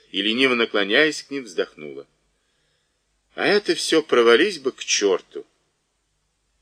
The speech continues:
Контора фермы помещалась в новом доме, срубленном по-сибирски —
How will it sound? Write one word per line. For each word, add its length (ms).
Контора 540
фермы 520
помещалась 760
в 80
новом 440
доме, 320
срубленном 680
по-сибирски — 880